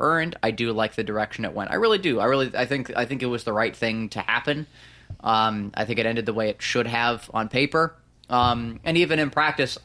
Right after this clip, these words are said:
I thought it was pretty rad. I just, I, I just, I, I think it just, it needed a little more setup, but, you know, like, everything that happens in the movie, I really liked.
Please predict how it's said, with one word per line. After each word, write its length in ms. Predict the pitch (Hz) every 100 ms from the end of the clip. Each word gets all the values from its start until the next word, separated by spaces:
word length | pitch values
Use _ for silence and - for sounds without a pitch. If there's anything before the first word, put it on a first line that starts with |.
| _ -
I 120 | 147 139
thought 160 | 151
it 40 | 143
was 160 | 135
pretty 240 | - 131 117
rad. 440 | 117 120 131 127 -
I 120 | 135
just, 220 | 135 -
I, 120 | 143 143
I 100 | 147
just, 200 | 135 -
I, 120 | 185
I 100 | 190
think 160 | 190 180
it 60 | 180
just, 160 | 156
it 80 | 190
needed 160 | 175 170
a 40 |
little 160 | 151 151
more 160 | 139
setup, 500 | 123 147 151 156 - _ -
but, 300 | 143 131 - - - - - -
you 100 | 156
know, 200 | 165 160
like, 180 | 156 143
everything 580 | 165 180 170 - 151 139
that 120 | 135
happens 400 | 117 127 123 117
in 60 | 120
the 60 |
movie, 320 | 117 117 110
I 60 | 110
really 240 | 107 107
liked. 260 | 101 -